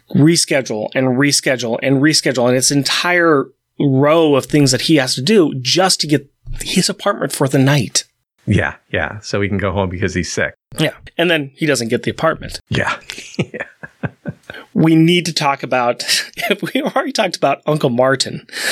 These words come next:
Speaker 2: Oh,
Speaker 1: We
Speaker 2: yeah.
Speaker 1: need to talk about the absent-minded professor, the shaggy dog,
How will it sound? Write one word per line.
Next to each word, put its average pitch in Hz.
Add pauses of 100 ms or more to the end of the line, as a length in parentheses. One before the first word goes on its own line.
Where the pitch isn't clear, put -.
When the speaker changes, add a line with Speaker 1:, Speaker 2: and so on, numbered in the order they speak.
(120)
Speaker 2:
Oh, -
Speaker 1:
We 214
Speaker 2:
yeah. 349
Speaker 1:
need 220
to 185
talk 160
about 139
the 113
absent-minded 143
professor, 131 (300)
the 113
shaggy 165
dog, 139